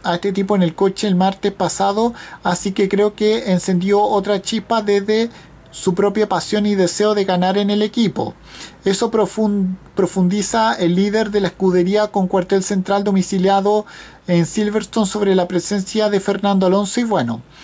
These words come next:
eh, pese a, eh, pese a aquello, el, el, el, el miembro de Aston Martin es consciente que estando se-,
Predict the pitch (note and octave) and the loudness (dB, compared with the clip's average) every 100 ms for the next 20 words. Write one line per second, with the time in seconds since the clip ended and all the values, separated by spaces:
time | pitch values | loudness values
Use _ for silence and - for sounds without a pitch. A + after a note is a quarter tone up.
0 | - - - - - - - - F3 F3+ | -16 -16 -18 -20 -20 -20 -14 -2 0 2
1 | G#3+ G3+ A#3+ A#3 A3+ A3+ G3 F3+ - _ | 0 -2 0 2 2 2 2 0 -2 _
2 | _ - G3 A3+ A3+ A3+ F3 D3 F#3+ G#3+ | _ -2 -2 -2 -4 0 0 2 0 0
3 | - F3+ F3 E3+ F3 - - E3 E3 D#3 | 0 0 2 0 -2 -4 0 2 2 0
4 | D3+ D3+ D#3+ - - - - - - - | 0 -2 -4 -8 -20 -20 -20 -20 -20 -20
5 | - - - - - - - E3+ F3 F#3 | -20 -20 -20 -20 -20 -14 -2 0 0 -2
6 | - - - - F3 E3 G3 G3+ A3+ G#3+ | -12 -20 -20 -4 0 2 2 2 2 2
7 | F#3 - G3+ A3 D#3+ - F#3+ F#3+ G#3 F3+ | 0 0 0 0 0 0 0 0 0 -2
8 | G#3 G3 G#3+ - G#3 G3 G#3 G3 G3 F#3+ | -2 0 -2 0 0 2 0 0 0 2
9 | F3 | 2